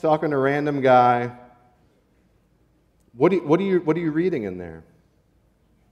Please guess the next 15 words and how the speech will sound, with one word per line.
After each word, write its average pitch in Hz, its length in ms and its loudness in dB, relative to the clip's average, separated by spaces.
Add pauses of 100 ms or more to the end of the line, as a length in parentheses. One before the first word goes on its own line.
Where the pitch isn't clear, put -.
(800)
And 135 80 0
he 139 60 -2
says, 143 180 -2
"Do 127 120 -6
you 196 180 2
understand 175 1200 2
what 127 280 0
you 131 240 0
are 113 240 4
reading?" 95 560 -6 (1000)
He 147 140 -4
goes 165 760 2 (100)
to 156 160 -6
this 131 180 -6
man. 85 380 -14